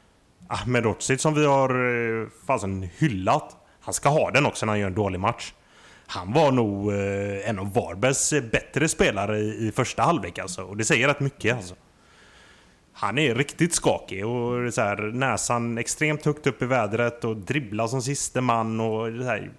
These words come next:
ja, han, han är inte alls där. Och sen Moisander, som man ändå så här har, eh, stor rutin från stora klubbar i de stora ligorna. Skakig.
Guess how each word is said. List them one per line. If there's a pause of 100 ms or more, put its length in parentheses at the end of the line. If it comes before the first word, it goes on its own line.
(680)
ja,
han,
han
är
inte
alls
där. (320)
Och
sen
Moisander,
som
man
ändå
så
här (500)
har,
eh, (140)
stor
rutin
från
stora
klubbar
i
de
stora
ligorna. (840)
Skakig.